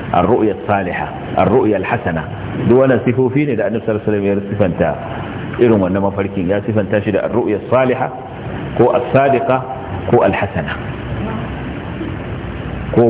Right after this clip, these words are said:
bushra, duk ya, ya sifanta shi da wannan. Saboda haka, alama ce da take nuna cewa wannan, wannan abu gaskiya ne. Ah, <coughs> Zahabi a cikin Siyar Alamin Nubala, a tarjamar Imam Ahmad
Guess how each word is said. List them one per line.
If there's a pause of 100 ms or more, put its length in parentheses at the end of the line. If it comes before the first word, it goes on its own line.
bushra, (420)
duk
ya,
ya
sifanta
shi
da
wannan. (720)
Saboda
haka,
alama
ce
da
take
nuna (100)
cewa
wannan,
wannan
abu
gaskiya
ne. (200)
Ah, (600)
<coughs>
Zahabi
a
cikin
Siyar
Alamin
Nubala, (960)
a
tarjamar
Imam
Ahmad